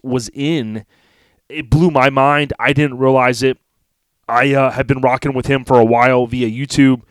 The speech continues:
uh, checking out his stuff. So it was really cool that he stopped to kinda come by,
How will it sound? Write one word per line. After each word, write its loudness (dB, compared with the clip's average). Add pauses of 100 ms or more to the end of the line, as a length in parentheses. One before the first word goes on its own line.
(240)
uh, -2
checking -2
out -2
his -2
stuff. 2
So 2 (460)
it 2
was 4
really 2
cool 4
that 0
he -14
stopped -2
to -8
kinda -10
come -6
by, 2